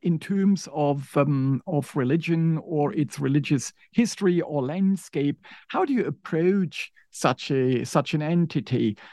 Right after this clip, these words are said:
I think a traditional approach, and one that is, um, uh, very much practiced by, uh, Indian scholars on the ground, is to do a series of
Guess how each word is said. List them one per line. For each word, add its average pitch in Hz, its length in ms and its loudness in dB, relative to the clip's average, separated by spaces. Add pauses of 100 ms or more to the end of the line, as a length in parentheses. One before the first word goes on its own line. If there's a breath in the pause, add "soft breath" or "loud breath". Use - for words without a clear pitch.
(120 loud breath)
I 185 80 2
think 285 460 0
a 175 60 -2
traditional 185 960 0
approach, 135 720 0 (300 loud breath)
and 165 160 0
one 208 340 2
that 165 420 -2
is, 160 520 0
um, 151 560 2 (480 loud breath)
uh, 135 380 2 (100)
very 185 260 0
much 160 380 -2
practiced 175 800 0 (100)
by, 156 540 2 (340 soft breath)
uh, 143 200 2 (140)
Indian 214 540 0
scholars 139 760 0 (100)
on 147 140 4
the 135 80 -2
ground, 175 800 0 (400 loud breath)
is 233 360 2
to 214 120 4
do 196 480 0
a 175 80 4
series 208 960 -2
of 165 260 4